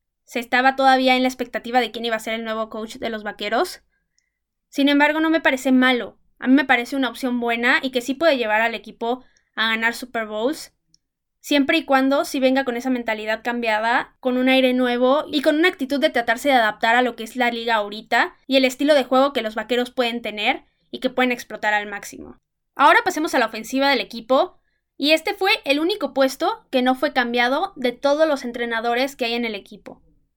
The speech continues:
Este es el de el coordinador ofensivo, el cual es Kellen Moore, y él va por su segundo año en este puesto. McCarthy decidió conservarlo básicamente después de los resultados que se obtuvieron la temporada anterior, ya que la ofensiva fue la segunda mejor de toda la liga,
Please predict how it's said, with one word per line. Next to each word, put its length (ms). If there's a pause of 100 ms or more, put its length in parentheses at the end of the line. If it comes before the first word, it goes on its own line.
(120)
Este 520
es 200
el 220
de 260
el 80
coordinador 460
ofensivo, 840
el 140
cual 220
es 100
Kellen 320
Moore, 240
y 140
él 120
va 280
por 100
su 140
segundo 400
año 280
en 100
este 180
puesto. 580 (540)
McCarthy 400
decidió 340
conservarlo 540
básicamente 600
después 340
de 80
los 120
resultados 480
que 80
se 80
obtuvieron 460
la 320
temporada 320
anterior, 540 (300)
ya 140
que 80
la 80
ofensiva 420
fue 140
la 100
segunda 380
mejor 240
de 80
toda 220
la 100
liga, 460